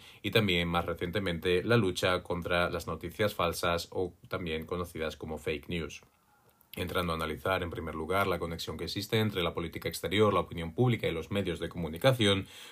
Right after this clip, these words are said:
debemos definir la política exterior como aquel conjunto de decisiones y acciones que conforman la política pública de un gobierno para proteger tanto el bienestar de sus ciudadanos como para representar sus intereses en otros países.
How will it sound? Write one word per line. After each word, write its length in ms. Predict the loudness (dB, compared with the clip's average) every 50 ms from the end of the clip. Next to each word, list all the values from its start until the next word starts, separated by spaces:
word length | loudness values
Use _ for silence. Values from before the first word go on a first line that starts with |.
| -8 _ 0
debemos 280 | 2 2 2 2 0
definir 440 | 0 -2 -2 -2 -2 0 0 2 0
la 100 | 0 0
política 380 | -2 -4 -6 -6 -6 -6 -6 -6
exterior 500 | -4 -2 0 6 8 10 10 10 8 6 -2 -14 -20 -20 -8 -2
como 180 | 2 4 6
aquel 200 | 6 6 6 6
conjunto 500 | 6 4 2 2 2 0 2 4 4 4
de 100 | 4 2
decisiones 680 | 0 0 -2 -2 -2 0 2 4 4 4 4 2 2 4
y 40 | 4
acciones 480 | 2 4 2 0 0 2 2 0 0 -2
que 120 | -2 0
conforman 680 | 0 0 2 6 6 6 6 6 6 4 4 4 2
la 100 | 0 0
política 460 | 0 0 0 0 -2 -2 -2 -2 0
pública 640 | 2 2 2 2 2 2 4 6 6 6 6 4 2
de 160 | -2 -4 -2
un 100 | 0 2
gobierno 540 | 4 4 6 6 4 4 2 2 0 -2 0
para 180 | 2 4 4 4
proteger 520 | 4 4 2 2 2 4 4 4 4 2
tanto 200 | 0 -4 -4 -4
el 60 | -4
bienestar 560 | -4 -4 -4 -4 -4 -2 0 2 2 2 0 -2
de 80 | -4
sus 240 | -6 -6 -8 -6 0
ciudadanos 640 | 4 6 8 8 8 8 6 4 4 2 0 0 -2 -6 -12 -18 -18 -2
como 220 | 2 6 6 6 8
para 180 | 6 6 6
representar 640 | 4 2 0 0 -2 -2 -2 0 2 2 4 4 2 0
sus 220 | -4 -6 -6 -6
intereses 640 | -4 -2 2 4 6 6 6 8 8 8 8 8 6 0 -10 -12 -4 0
en 120 | 2 2
otros 280 | 2 2 2 0 -2 -2
países. 580 | 0 2 4 4 4 2 0 -2 -4 -6 -8